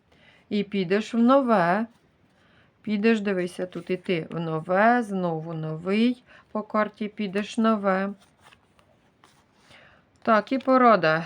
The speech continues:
Якщо хочеш бути щасливою, щоб колесо фортуни повернулось до тебе гарним боком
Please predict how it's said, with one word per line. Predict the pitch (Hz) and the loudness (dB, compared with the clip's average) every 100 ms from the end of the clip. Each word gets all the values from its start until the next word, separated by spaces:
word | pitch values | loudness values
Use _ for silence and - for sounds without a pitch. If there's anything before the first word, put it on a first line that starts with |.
| - | -4
Якщо | 220 226 - 262 | -2 -2 -2 -2
хочеш | - 269 262 226 | 0 -2 0 -2
бути | 214 233 233 | -2 -4 -2
щасливою, | 220 233 226 247 254 247 196 160 156 170 180 _ _ _ _ | -2 -2 -2 0 2 2 0 -4 -8 -12 -16 _ _ _ _
щоб | - 220 202 | -10 -8 -6
колесо | - 208 202 214 | -2 -2 -2 -4
фортуни | 196 202 196 202 185 175 | -2 -4 -4 -2 -2 -2
повернулось | 185 180 185 185 175 160 165 | -2 2 2 2 -2 -2 -4
до | 170 | -4
тебе | 170 175 160 160 | -4 -4 -2 -4
гарним | 165 160 156 156 160 | -2 -2 -2 -6 -6
боком | 190 156 - 139 | -4 -6 -8 -10